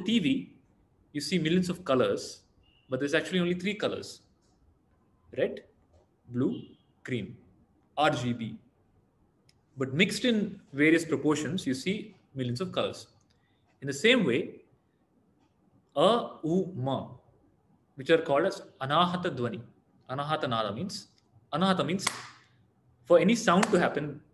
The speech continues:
the two objects have to, uh, come in contact. Any sound. To speak,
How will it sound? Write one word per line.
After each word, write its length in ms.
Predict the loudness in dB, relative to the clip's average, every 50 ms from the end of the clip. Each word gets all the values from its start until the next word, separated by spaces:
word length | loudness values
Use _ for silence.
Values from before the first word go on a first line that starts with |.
| _ _ -14 -14
the 120 | -14 -14 -14 _ _ _ _ _ 2
two 340 | 4 6 6 4 4 0 -2 -4 -4 -8 -12 -16 -18 -20 _ _ _ _ _ _ _ _ -2
objects 380 | -2 2 2 2 2 2 0
have 120 | -4 -2 -2
to, 220 | -4 -4 -2 -6 -8 -10 -10 -12 -18 -20 -20 -20 -20 _ -4
uh, 280 | -2 -2 0 0 -2
come 140 | -2 -2 -4
in 100 | -4 -4
contact. 460 | -4 -4 -4 -4 -6 -8 -8 -10 -14 -20 -20 -20 -20 -20 -20 -20 -20 -20 _ _ _ _ _ _ _ _ _ _ _ _ _ _ _ _ _ _ _ _ _ _ _
Any 140 | 0 2 2
sound. 320 | 2 2 0 0 -2 -4 -8 -14 -20 _ _ _ -14
To 60 | -14
speak, 480 | -14 -4 0 0 0 0 -2 -6 -10